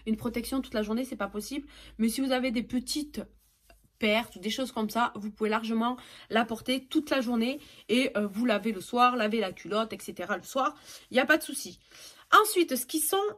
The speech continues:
euh, ce qui, euh, ce qui a été des deux jours, euh, où mon flux est très abo-, abo-, euh, abordable, j'allais dire, où mon flux est très abondant. Euh, par contre là,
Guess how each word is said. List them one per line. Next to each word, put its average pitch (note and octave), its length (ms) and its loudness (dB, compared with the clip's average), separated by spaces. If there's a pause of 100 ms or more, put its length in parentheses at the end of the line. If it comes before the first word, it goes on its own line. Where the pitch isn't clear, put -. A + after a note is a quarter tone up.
euh, A#3+ 220 0
ce A3+ 120 -8
qui, D#4 260 2
euh, D#4+ 280 6
ce - 120 -8
qui E4 80 4
a D4+ 40 6
été D4+ 200 2
des B3+ 140 0
deux D#4 600 6
jours, D4 360 4
euh, A3 320 0
où A3+ 140 -2
mon A#3+ 180 2
flux C#4 200 -8 (100)
est G#3+ 100 -10
très C#4+ 160 -2
abo-, B3 340 0
abo-, G3+ 560 -4
euh, F#3+ 300 -8
abordable, G3+ 440 -4
j'allais F3 160 -6
dire, F#3 160 -8 (440)
où A#3 80 -2
mon C4+ 160 6
flux E4 460 4
est A#3 180 -2
très F4 240 0
abondant. B3+ 540 4 (600)
Euh, B3 280 8
par C4 220 2
contre D4+ 280 2
là, C4 280 4